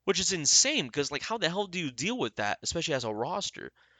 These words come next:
You know, I mean, both of these teams are limping to the finish line. But whoever makes it,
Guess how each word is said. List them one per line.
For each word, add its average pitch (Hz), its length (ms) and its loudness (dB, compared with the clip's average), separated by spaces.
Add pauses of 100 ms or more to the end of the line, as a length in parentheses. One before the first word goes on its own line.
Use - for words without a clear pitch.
(380)
You 117 100 -2
know, 135 200 0
I 131 60 -2
mean, 131 160 -4
both 180 220 -4
of 190 60 -20
these 175 240 -6
teams 143 360 -6
are 127 100 -2 (200)
limping 160 440 0
to 151 100 -2
the 117 100 -2
finish 196 360 2
line. 90 280 -4 (720)
But 123 120 2
whoever 160 360 4
makes 135 360 2
it, 143 200 0